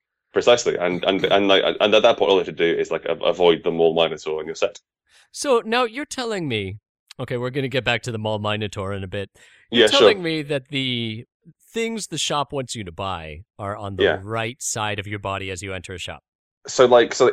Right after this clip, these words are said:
Speaker 1: easy purchases. So, like, uh, like, in a bookshop, um, if they have, like, a three for two offer, or if they have, um, like, this week's be-, uh, bestsellers, or if they just got a deal in and they're like, "Oh, this, this is quite popular,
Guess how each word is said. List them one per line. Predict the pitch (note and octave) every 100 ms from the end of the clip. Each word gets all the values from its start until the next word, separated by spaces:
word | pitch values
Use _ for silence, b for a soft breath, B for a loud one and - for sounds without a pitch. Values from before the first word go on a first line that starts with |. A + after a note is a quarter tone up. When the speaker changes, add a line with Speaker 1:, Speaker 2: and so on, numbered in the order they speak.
| -
Speaker 1:
easy | D3+ C3
purchases. | A#2+ G#2 F2+ E2 -
So, | G2
like, | G2 F#2+ -
uh, | F#2+ F#2 F2+ F2 F2
like, | E2+ F2 - -
in | D3+
a |
bookshop, | G2+ G2+ - F#2+ - - -
um, | F#2 F2+ F2 E2 E2 - -
if | G2+
they | G2
have, | F#2+ F2+
like, | F2+
a |
three | - A2+
for | G2
two | F#2+ G2
offer, | F2 - D#2 - _
or | F2+ E2+
if | -
they | E2+
have, | - E2 E2 D#2 -
um, | E2+ E2 E2 D2+
like, | E2 -
this | G#2+ B2 -
week's | G2
be-, | - F#2
uh, | F#2 F2
bestsellers, | F#2+ - F#2 D#2 D2 -
or | E2+ E2 D#2
if | A2
they | A2+
just | - -
got | D#2+
a | E2
deal | F2 E2+
in |
and | E2
they're | E2
like, | F2+
"Oh, | D3+
this, | C#3+
this | F3 -
is |
quite | - - -
popular, | F2 F#2 E2